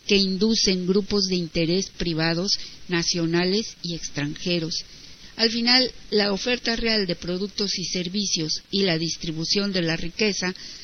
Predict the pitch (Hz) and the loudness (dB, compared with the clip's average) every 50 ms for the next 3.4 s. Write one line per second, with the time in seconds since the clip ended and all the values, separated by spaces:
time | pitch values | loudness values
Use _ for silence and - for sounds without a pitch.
0 | - - - 180 185 180 - 190 196 - - 196 196 180 175 165 - 170 151 - | -16 -8 -2 -2 0 0 2 0 0 0 0 0 0 0 -2 -2 -2 -4 -4 -4
1 | 170 165 165 180 180 175 180 190 190 - 190 175 160 156 - 151 - - - 180 | -4 -2 -2 -2 -2 0 0 0 0 2 2 2 2 4 6 6 6 6 6 2
2 | 175 175 180 170 156 - - 165 160 156 165 170 175 165 - - 156 156 160 160 | 0 2 2 2 0 2 2 2 4 4 4 4 4 2 2 2 0 2 4 4
3 | 156 160 170 170 165 - - 156 | 4 4 2 0 -2 -2 -4 -6